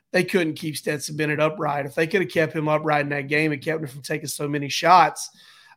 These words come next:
I think they could have thrown the ball downfield on Missouri and really lit him up. But Missouri did a good job of getting to the quarterback 'cause Georgia's offensive line didn't play well. Um, but I think, you know, o-, otherwise, you know, you've got games where they,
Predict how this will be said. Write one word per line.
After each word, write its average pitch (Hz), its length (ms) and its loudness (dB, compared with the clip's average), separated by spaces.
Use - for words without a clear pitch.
I 170 60 -6
think 160 220 -2
they 160 100 0
could 156 160 -6
have 156 100 -6
thrown 160 260 2
the 156 60 -2
ball 151 220 2
downfield 156 500 0
on 151 140 -2
Missouri 147 400 -4
and 147 100 -6
really 175 220 2
lit 151 200 0
him 147 140 -4
up. 147 380 -2
But 160 280 -4
Missouri 156 380 -4
did 147 160 -4
a 143 40 -10
good 147 160 -6
job 143 220 -4
of 139 40 -14
getting 151 180 -10
to 139 100 -20
the - 80 -20
quarterback 147 500 -4
'cause 143 120 -18
Georgia's 143 320 -8
offensive 143 380 -10
line 156 220 6
didn't 151 140 -2
play 156 180 -8
well. 143 280 -8
Um, 160 500 4
but 170 240 6
I 170 60 4
think, 190 300 2
you 175 140 -2
know, 165 100 2
o-, 180 300 2
otherwise, 160 880 2
you 175 120 -2
know, 165 60 2
you've 165 240 -2
got 165 260 2
games 160 340 -2
where 160 140 2
they, 156 280 -2